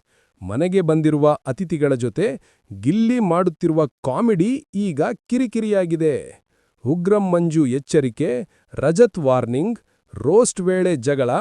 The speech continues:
ಎಲ್ಲವೂ ಗಿಲ್ಲಿಯನ್ನು ಹೈಲೈಟ್ ಮಾಡ್ತಿದೆ. ಅಂತೂ ಬಿ ಬಿ ಕೆ ಮನೆಯ ಒಳಗಿನ ರಿಯಾಲಿಟಿ, ಧನುಷ್ ಹೇಳಿದ ಹೊಸ ನೋಟ ಈಗ ಟ್ರೆಂಡ್ ಆಗಿದೆ.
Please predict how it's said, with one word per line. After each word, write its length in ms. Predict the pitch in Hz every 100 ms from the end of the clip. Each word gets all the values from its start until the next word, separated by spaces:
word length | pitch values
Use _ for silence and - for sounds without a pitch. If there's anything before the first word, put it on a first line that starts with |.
| 233 - _ _ 101
ಎಲ್ಲವೂ 540 | 113 220 226 180 247
ಗಿಲ್ಲಿಯನ್ನು 720 | 175 127 214 233 208 160 220
ಹೈಲೈಟ್ 460 | 208 - 220 254 226
ಮಾಡ್ತಿದೆ. 720 | 233 208 202 175 113 65 _ _ _ _ _ 107
ಅಂತೂ 380 | 156 180 247
ಬಿ 180 | 185 185
ಬಿ 160 | 190 175
ಕೆ 120 | 185
ಮನೆಯ 320 | 151 147 156
ಒಳಗಿನ 540 | 139 110 175 202 208 185
ರಿಯಾಲಿಟಿ, 680 | 151 147 131 120 214 254 _ _ -
ಧನುಷ್ 480 | 104 151 262 247 -
ಹೇಳಿದ 300 | 160 156 147
ಹೊಸ 420 | 127 - 165 - 233
ನೋಟ 280 | 165 147 185 233 -
ಈಗ 260 | 180 143 165
ಟ್ರೆಂಡ್ 540 | 233 - 180 220 247
ಆಗಿದೆ. 680 | 247 226 220 135 80 -